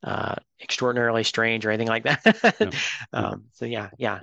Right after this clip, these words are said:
Speaker 1: So that,
Speaker 2: And
Speaker 1: that's
Speaker 2: one,
Speaker 1: helpful.
Speaker 2: one thing
Speaker 1: Yeah.
Speaker 2: I, I just want to add in with there,
Speaker 1: Yeah.
Speaker 2: use, use the, the godly men that you have around you.
Speaker 1: Yes.
Speaker 2: I-, if you're not a part of a solid church,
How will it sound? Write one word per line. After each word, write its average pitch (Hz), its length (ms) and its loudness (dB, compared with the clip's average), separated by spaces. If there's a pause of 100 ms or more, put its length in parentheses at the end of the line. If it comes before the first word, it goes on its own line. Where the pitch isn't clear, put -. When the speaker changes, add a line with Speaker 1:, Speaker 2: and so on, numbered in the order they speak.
Speaker 1:
So - 140 -10
that, 131 140 0
Speaker 2:
And 131 120 2
Speaker 1:
that's 139 60 8
Speaker 2:
one, 151 140 0
Speaker 1:
helpful. 135 200 2
Speaker 2:
one 151 160 4
thing 143 140 2
Speaker 1:
Yeah. 120 200 2 (400)
Speaker 2:
I, - 20 0
I 127 40 0
just 120 140 -4
want 123 180 4
to 113 40 2
add 113 180 0
in 127 60 4
with 120 140 2
there, 101 200 -2 (460)
Speaker 1:
Yeah. 113 140 -2
Speaker 2:
use, 151 480 4
use 156 340 6
the, 135 180 2
the 123 200 -4
godly 123 320 -2
men 110 200 -2
that 107 60 -4
you 104 120 -4
have 110 180 -6
around 98 320 -4
you. 98 140 -16 (240)
Speaker 1:
Yes. 104 380 -12
Speaker 2:
I-, - 60 -2 (260)
if 131 120 0
you're 127 80 6
not 127 240 4
a 151 80 2
part 143 240 4
of 135 80 2
a 127 60 0
solid 123 360 2
church, - 480 -2